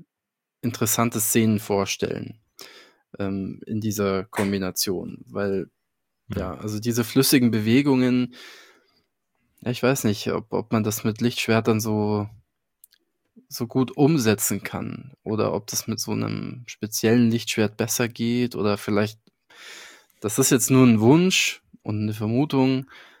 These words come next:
Speaker 1: aber ich könnte es mir sehr gut vorstellen, dass da was kommt.
Speaker 2: Wir haben ja vorhin gesagt, äh, mit Trailern und so haben wir uns jetzt alle nicht so wirklich auseinandergesetzt, aber, ähm, ich hab, äh, mir sagen lassen, dass man, äh, diese wohl,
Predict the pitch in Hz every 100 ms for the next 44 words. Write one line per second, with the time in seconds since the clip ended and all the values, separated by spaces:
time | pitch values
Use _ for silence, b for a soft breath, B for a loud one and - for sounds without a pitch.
0 | B _ - 101 101 98 - 110 101 104
1 | 98 98 101 - 87 110 - 101 104 110
2 | 117 117 117 - 123 123 _ _ _ _
3 | _ _ - - - - - 113 107 117
4 | 110 104 104 101 107 - - - 107 101
5 | 101 101 - 104 104 113 110 104 95 104
6 | 104 104 107 95 101 107 104 - - 107
7 | 110 95 104 101 104 113 107 95 95 98
8 | 104 98 92 95 - 95 92 95 90 92
9 | 92 - 98 - _ - 107 101 98 101
10 | 92 92 90 92 90 87 92 - B B
11 | B - 92 - 90 85 85 85 - -
12 | 71 95 _ - 101 92 87 90 87